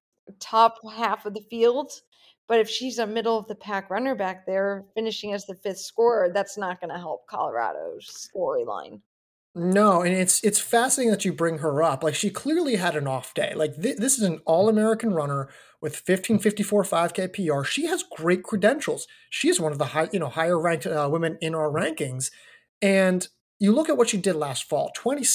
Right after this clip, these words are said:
Speaker 2: uh, thirteenth at Joe Piani, eighth at Nutty Comb. But then she had that, remember that really weird, like, mountain region race? Yeah, she was, like, ninety-eighth. And then she had a solid, you know, thirty-seventh place All-American finish, um, at the national meet.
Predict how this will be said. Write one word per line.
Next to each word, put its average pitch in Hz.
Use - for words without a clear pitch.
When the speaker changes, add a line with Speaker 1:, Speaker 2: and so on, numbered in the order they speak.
Speaker 2:
uh, 170
thirteenth 254
at 156
Joe 160
Piani, 135
eighth 247
at 190
Nutty 165
Comb. 143
But 160
then 302
she 359
had 262
that, -
remember 208
that 311
really 220
weird, 180
like, 156
mountain 143
region 175
race? 180
Yeah, 175
she 147
was, 160
like, 147
ninety-eighth. 156
And 269
then 349
she 330
had 320
a 339
solid, 220
you 254
know, 190
thirty-seventh 190
place 170
All-American 147
finish, 139
um, 127
at -
the 196
national 240
meet. 156